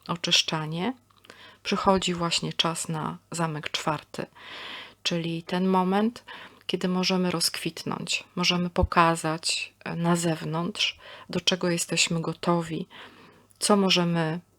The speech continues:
dać światu, czym możemy podzielić się z nim dla dobra naszego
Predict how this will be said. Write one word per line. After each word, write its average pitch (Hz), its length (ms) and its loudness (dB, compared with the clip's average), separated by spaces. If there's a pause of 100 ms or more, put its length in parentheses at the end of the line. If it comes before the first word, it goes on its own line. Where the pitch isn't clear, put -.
(180)
dać 165 240 4
światu, 185 760 2
czym 175 220 0
możemy 170 460 2
podzielić 170 560 -2
się - 180 0
z - 120 -6
nim 202 280 0 (680)
dla 190 440 4 (460)
dobra 170 380 4
naszego 175 680 4